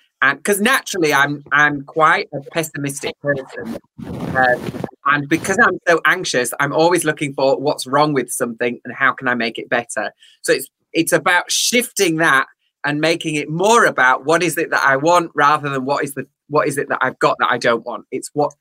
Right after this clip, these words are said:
what is it that I want? And, uh, and I, you know, I,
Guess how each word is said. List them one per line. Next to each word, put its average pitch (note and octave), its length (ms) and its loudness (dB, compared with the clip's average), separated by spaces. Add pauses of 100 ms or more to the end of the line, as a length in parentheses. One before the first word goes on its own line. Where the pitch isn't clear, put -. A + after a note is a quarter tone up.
(120)
what C#3+ 200 -2
is C#3 160 0
it C3+ 100 -2
that B2 140 0
I B2 60 2
want? A#2 320 0 (360)
And, C3+ 220 0 (160)
uh, B2 360 2 (220)
and D3 140 2
I, - 80 2 (160)
you E3 160 -6
know, B2 260 0 (100)
I, C#3+ 100 0